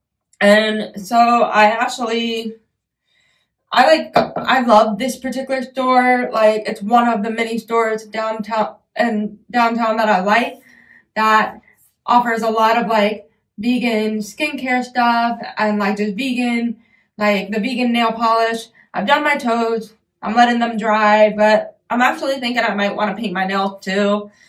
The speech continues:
Um, even if it gets ruined because, you know, cooking and cutting and all that stuff. Um, so,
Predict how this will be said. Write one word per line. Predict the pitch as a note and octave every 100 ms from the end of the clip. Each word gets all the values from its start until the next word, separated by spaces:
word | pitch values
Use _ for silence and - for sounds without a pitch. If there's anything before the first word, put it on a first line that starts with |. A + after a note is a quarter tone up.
| - - _ -
Um, | A3 G#3+ G3+ G3+ G#3 G#3+ - - _ _ _ _ _ _ _ _ -
even | A#3+ A#3 A#3
if | G#3+
it | G3+
gets | G#3 G#3
ruined | G3+ G#3+ G#3 G#3 G#3
because, | G3+ G#3 G3+ G3 F#3+ G3
you | F3+
know, | E3 E3 F3
cooking | - G#3 G#3 G3+ G3
and | F3+
cutting | G#3 G#3 G3 F#3+ F#3
and |
all | E3 E3
that | D#3 A#2+ -
stuff. | - G2+ - - - _ -
Um, | A#3 G#3+ G3+ F#3+ G3 G3+ G3+ _ _ _ _ _ _ -
so, | - G3+ G3 F#3+ G3 G3+